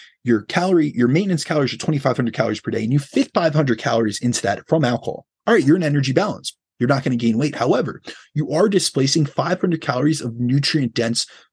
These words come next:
food sources that you could be getting. So that is where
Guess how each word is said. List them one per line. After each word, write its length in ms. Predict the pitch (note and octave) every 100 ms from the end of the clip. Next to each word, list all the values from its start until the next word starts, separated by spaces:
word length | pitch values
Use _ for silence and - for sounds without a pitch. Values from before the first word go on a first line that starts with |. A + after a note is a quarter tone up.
| -
food 180 | C3+
sources 380 | C#3 E3+ E3 F3+
that 180 | D#3 B2
you 120 | C3
could 280 | A#2+ - D3+
be 80 | A#2
getting. 340 | A#2+ C#3 G#2+
So 140 | - A2
that 200 | - A3+
is 140 | E3
where 240 | B2 A#2